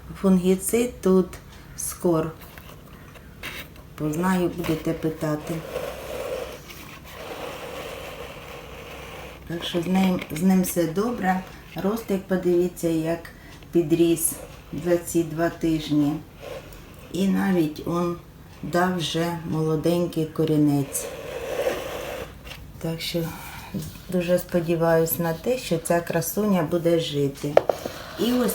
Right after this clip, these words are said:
ця котлея, в якій різалась різома. До речі, я не казала вам, що вона має ла-, назву Рінхолаїлія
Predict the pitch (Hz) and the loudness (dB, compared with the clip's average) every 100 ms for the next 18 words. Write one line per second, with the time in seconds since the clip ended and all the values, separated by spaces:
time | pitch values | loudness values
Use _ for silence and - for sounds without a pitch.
0 | - 180 170 175 170 - 170 165 160 165 | 2 4 4 2 0 2 2 4 2 2
1 | 165 160 - - 170 170 - 165 165 165 | 0 -4 -10 -4 2 2 2 2 4 2
2 | 151 165 165 165 165 165 160 151 208 233 | 2 0 2 0 -2 -2 0 2 4 4
3 | 214 185 170 175 170 165 - 151 160 160 | 6 4 4 4 4 2 0 2 2 2
4 | 151 - - - 170 175 175 170 190 214 | -2 -10 -12 -2 -2 2 2 2 2 2
5 | 190 180 180 175 - 170 165 165 165 165 | 2 6 4 4 0 -4 -2 -2 -2 -2
6 | 165 160 156 151 151 - 170 175 165 156 | 0 0 0 0 0 0 0 2 2 0
7 | 165 165 170 160 160 160 160 156 151 151 | 0 4 4 2 -2 0 2 2 2 2